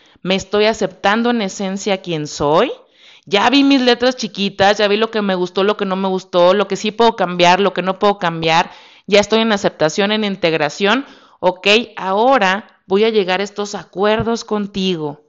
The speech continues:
porque esta, pero con esta persona que ahora soy yo. Porque Libra, pues, habla de una conversación con otro, habla de acuerdos con otro, habla de entendimientos con la otra persona. Y eso es lo que vamos a estar viviendo. Pero justamente,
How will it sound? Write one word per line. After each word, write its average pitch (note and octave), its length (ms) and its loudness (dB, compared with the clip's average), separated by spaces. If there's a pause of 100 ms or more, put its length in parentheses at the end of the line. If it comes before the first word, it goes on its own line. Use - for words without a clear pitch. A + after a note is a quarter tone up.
(240)
porque E3 240 -6
esta, G3 360 -6
pero F#3+ 200 2
con F3+ 180 0
esta C#4+ 400 -2
persona G3+ 380 -4
que - 100 -6
ahora F3+ 200 2
soy F3 300 -8
yo. - 280 -14 (640)
Porque B3+ 300 0
Libra, A#3+ 480 4
pues, B3 260 -2
habla D4+ 400 2
de G3+ 80 0
una A3 180 -2
conversación F#3+ 680 -4
con F#3 260 -4
otro, F3 460 0 (300)
habla A3+ 300 2
de G#3+ 80 0
acuerdos G#3 400 0
con F3+ 240 0
otro, F#3 360 2
habla F3+ 180 2
de F#3 80 2
entendimientos F3+ 1040 -2
con F3+ 160 -6
la D#3 180 0
otra D3+ 280 0
persona. C#3+ 580 -6 (800)
Y A3+ 160 0
eso D#4 160 0
es D4 60 0
lo D4+ 140 0
que A#3 100 0
vamos A3 320 0
a A3 60 -4
estar G#3 260 0
viviendo. A3 640 -2
Pero F#3 180 2
justamente, G3 1080 -2